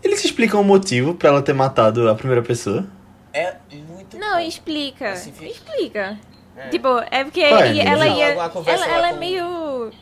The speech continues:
Speaker 3: perturbada, assim. Aí o cara ia internar ela
Speaker 2: É.
Speaker 3: e ela não quis. Aí foi lá e matou ele. Mas já mostrou que
Speaker 1: Não, mas isso é o pai. Isso era o pai
Speaker 3: Sim,
Speaker 1: do
Speaker 3: pois é.
Speaker 1: Carlo, né? Não, tá falando da médium, na verdade.
Speaker 3: Ai, porque
Speaker 1: Que
Speaker 3: ela
Speaker 1: ela voltou a
Speaker 3: descobriu
Speaker 1: matar
Speaker 3: quem
Speaker 1: depois.
Speaker 3: era a pessoa. Tipo,
Speaker 2: É,
Speaker 3: descobriu
Speaker 2: ela
Speaker 3: quem era a
Speaker 2: descobriu.
Speaker 3: mulher.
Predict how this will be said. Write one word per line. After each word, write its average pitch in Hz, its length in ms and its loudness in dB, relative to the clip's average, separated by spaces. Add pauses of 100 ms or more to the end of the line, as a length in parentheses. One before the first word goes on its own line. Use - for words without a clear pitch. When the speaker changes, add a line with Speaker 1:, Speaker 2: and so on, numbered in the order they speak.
(120)
Speaker 3:
perturbada, 302 440 -4
assim. 220 260 -6
Aí 220 120 0
o 240 40 -4
cara 233 220 -2
ia 240 80 -2
internar 254 500 -4
ela 226 360 0
Speaker 2:
É. 262 100 -10
Speaker 3:
e 285 40 -6
ela 294 140 -2
não 403 100 -12
quis. 415 320 -4
Aí 226 140 -6
foi 254 120 -10
lá 240 80 -2
e 240 40 -4
matou 277 280 -8 (100)
ele. 247 180 -8 (360)
Mas 277 200 0
já 311 100 0
mostrou 349 400 -2
que 359 300 -8
Speaker 1:
Não, 214 180 6
mas 208 160 6
isso 190 120 2
é 220 40 10
o 233 80 4
pai. 175 600 6 (120)
Isso 147 160 -2
era 180 120 6
o 190 100 0
pai 160 240 4
Speaker 3:
Sim, 175 60 0
Speaker 1:
do 196 140 0
Speaker 3:
pois 202 320 0
é. 170 40 -10
Speaker 1:
Carlo, 135 320 0
né? 160 180 -4 (320)
Não, 175 140 6
tá 190 100 6
falando 185 280 4
da 196 100 8
médium, 151 440 2
na 120 120 -2
verdade. 110 480 0
Speaker 3:
Ai, 294 160 -2
porque 320 240 -8
Speaker 1:
Que 349 60 2
Speaker 3:
ela 165 80 4
Speaker 1:
ela 170 100 8
voltou 175 260 4
a 147 40 2
Speaker 3:
descobriu 151 200 2
Speaker 1:
matar 139 100 2
Speaker 3:
quem 131 100 0
Speaker 1:
depois. 127 220 0
Speaker 3:
era 262 100 -10
a - 20 -14
pessoa. 214 400 -14 (300)
Tipo, 214 180 -14
Speaker 2:
É, - 20 -10
Speaker 3:
descobriu 277 240 -4
Speaker 2:
ela 254 80 -6
Speaker 3:
quem 247 100 -6
era 240 100 -4
a 240 40 -8
Speaker 2:
descobriu. 247 220 -10
Speaker 3:
mulher. 208 240 -8